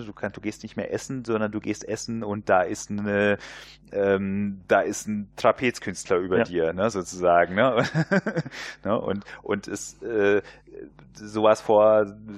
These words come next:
Speaker 1: zwanzig Jahren ging das los, ne? So, jetzt, inzwischen ist es so, dass, dass, dass du essen gehst und da ist nicht nur ein Trapezkünstler unter dir, über dir, sondern da wird eine gesamte Geschichte um dich herum erzählt, ne? Also du er-, erlebst nicht nur, du erlebst nicht nur interessante, interessante Artisten, sondern du,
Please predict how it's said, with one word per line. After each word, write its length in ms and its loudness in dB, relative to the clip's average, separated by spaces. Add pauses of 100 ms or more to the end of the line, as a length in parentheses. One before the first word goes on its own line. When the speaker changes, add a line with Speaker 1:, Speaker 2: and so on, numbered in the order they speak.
(100)
Speaker 1:
zwanzig 420 0
Jahren 260 2
ging 160 -8
das 160 -2
los, 320 -6
ne? 160 0
So, 180 2
jetzt, 360 -4
inzwischen 500 -4
ist 160 -6
es 140 -8
so, 160 -2
dass, 420 -6
dass, 240 -4
dass 220 0
du 80 -4
essen 280 -4
gehst 240 -4
und 60 -8
da 80 2
ist 180 -2
nicht 160 -10
nur 100 -2
ein 40 -6
Trapezkünstler 720 -2
unter 220 -2
dir, 200 -6
über 220 2
dir, 220 0
sondern 240 0
da 100 -4
wird 180 -2
eine 100 -4
gesamte 400 2
Geschichte 440 -6
um 120 -4
dich 160 -8
herum 220 -2
erzählt, 520 -4 (420)
ne? 140 -2
Also 200 -4
du 120 -2
er-, 300 0
erlebst 480 -2
nicht 200 -10
nur, 300 4
du 80 -4
erlebst 260 -4
nicht 140 -14
nur 220 -2
interessante, 640 -4
interessante 880 -2
Artisten, 500 -2
sondern 260 0
du, 160 0